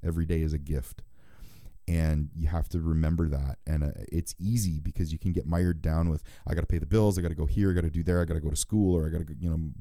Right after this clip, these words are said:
pick up my kids from such and such or whatever." And you can get busy and forget what a gift every single day is. But as long as you remember, you know, and, and can really just appreciate how, you know,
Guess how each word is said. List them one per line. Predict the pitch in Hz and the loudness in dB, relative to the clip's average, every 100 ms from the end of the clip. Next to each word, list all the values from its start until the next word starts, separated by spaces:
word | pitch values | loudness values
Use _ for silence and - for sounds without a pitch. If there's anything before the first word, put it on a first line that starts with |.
| - | -6
pick | - | -4
up | - | -2
my | 82 - - - - | -2 -2 -8 -18 -4
kids | 120 - | -2 -2
from | 87 | -4
such | - 110 | 0 0
and | 95 | 0
such | - 92 | -2 0
or | 85 | 0
whatever." | 90 90 | 2 2
And | 92 | 2
you | 90 | 2
can | 98 | 0
get | 85 - - - - - - - 85 | 0 -2 -2 -14 -20 -20 -16 -8 -2
busy | 117 101 90 | 0 0 -2
and | 80 76 | -2 -4
forget | 85 80 90 87 - - - | -6 0 0 0 -6 -18 -10
what | 78 87 | -2 0
a | 85 | 0
gift | 80 80 - | 0 -2 0
every | 78 78 | -2 -2
single | 98 76 73 | -2 -2 -2
day | 76 73 | -2 0
is. | 78 76 69 | 2 0 -2
But | - 73 - | -4 -4 -4
as | 82 76 | -6 -2
long | 80 98 | 0 0
as | 117 | 0
you | 101 | 0
remember, | 82 80 82 82 76 71 - - - - - | 0 2 2 2 0 -2 -8 -20 -20 -20 -6
you | 85 76 | -2 0
know, | 73 73 - - - - | 0 -2 -6 -18 -14 -4
and, | 80 78 - | 0 0 -2
and | 80 78 | -4 -2
can | - 76 | -2 -2
really | 78 85 92 | -2 0 0
just | 71 - | -2 -2
appreciate | - - 82 - 78 69 - | -4 -2 -4 -2 0 0 -4
how, | - 80 80 78 76 - - - - - - - - | -6 -2 0 2 0 -4 -18 -20 -20 -20 -20 -20 -8
you | 92 | -2
know, | 82 76 | 0 0